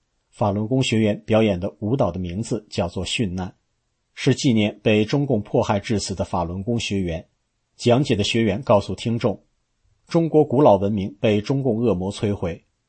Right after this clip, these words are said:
很多人倾听并非常理解，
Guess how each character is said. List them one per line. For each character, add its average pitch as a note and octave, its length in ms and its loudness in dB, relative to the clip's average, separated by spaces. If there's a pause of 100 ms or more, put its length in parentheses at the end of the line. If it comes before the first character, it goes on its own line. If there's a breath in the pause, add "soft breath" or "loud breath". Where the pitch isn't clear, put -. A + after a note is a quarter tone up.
很 A2 240 -2
多 D3 160 4
人 A#2 200 2
倾 C3 200 -4
听 D3+ 380 -4
并 G2 220 0
非 A2+ 160 0
常 G2+ 200 -4
理 F#2 200 -6
解， - 280 -10